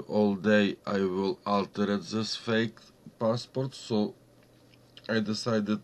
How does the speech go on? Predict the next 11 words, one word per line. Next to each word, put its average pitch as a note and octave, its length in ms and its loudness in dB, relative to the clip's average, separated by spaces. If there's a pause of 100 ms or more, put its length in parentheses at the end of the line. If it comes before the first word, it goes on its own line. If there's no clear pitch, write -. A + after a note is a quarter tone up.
(100)
uh, F2 380 -2
today G#2 320 2
made G2 360 2
video B2 560 2 (380)
and F2+ 180 -6
show, A2 460 0 (580)
uh, F#2 200 -8
how G2+ 320 0
this G2 480 -4 (120)
fake - 540 -2
passport G2+ 540 -2